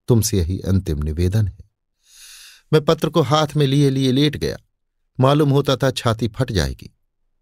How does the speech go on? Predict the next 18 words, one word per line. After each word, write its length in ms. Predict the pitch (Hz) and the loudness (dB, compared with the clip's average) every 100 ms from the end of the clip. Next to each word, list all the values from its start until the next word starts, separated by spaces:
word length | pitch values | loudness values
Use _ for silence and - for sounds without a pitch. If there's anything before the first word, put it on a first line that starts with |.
| _ 104 | _ 0
भगवान, 500 | 98 101 95 92 - _ _ _ _ | 2 2 0 -2 -12 _ _ _ _
अब 180 | 151 147 | 0 2
क्या 160 | 117 | 0
करूं? 220 | 95 87 - _ _ _ _ _ | 0 -4 -10 _ _ _ _ _
जब 180 | 120 151 | 0 2
तक 120 | 160 160 | 0 2
मैं 80 | |
लखनऊ 340 | 143 131 156 151 | 0 2 2 0
पहुंचूंगा, 540 | 143 123 - 143 139 | 0 -2 0 2 2
बारात 520 | 120 123 123 120 120 | 2 2 2 0 -2
द्वार 320 | - 113 113 113 | -4 0 0 0
पर 180 | 110 | -2
आ 100 | 110 | -2
चुकी 260 | 117 - - | -4 -6 -6
होगी, 340 | 98 104 107 | -4 -4 -2
ये 60 | 104 | 0
निश्चय 380 | 98 101 - 110 | 0 -2 -4 -4
था। 180 | - | -6